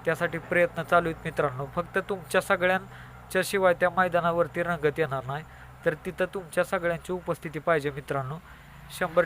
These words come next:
टक्के लवकरात लवकर आपण, अ, व्हिडिओ बनवणारच आहोत की मैदानाची रूपरेषा कशी काय, आणि आपले व्हिडिओ, अ, जास्तीत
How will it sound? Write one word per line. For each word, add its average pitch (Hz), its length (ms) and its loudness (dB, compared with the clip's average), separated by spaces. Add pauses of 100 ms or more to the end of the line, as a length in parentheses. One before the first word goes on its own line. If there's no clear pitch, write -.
टक्के 190 320 0
लवकरात 180 400 4
लवकर 180 360 4
आपण, 175 360 4
अ, 180 140 4
व्हिडिओ 180 320 0
बनवणारच 175 560 0
आहोत 156 240 4 (600)
की 170 120 -4
मैदानाची 156 560 -2
रूपरेषा 156 500 -2
कशी 143 360 -6
काय, 135 320 0
आणि 156 180 0
आपले 180 360 2
व्हिडिओ, 190 360 2 (480)
अ, 160 200 6
जास्तीत 185 320 2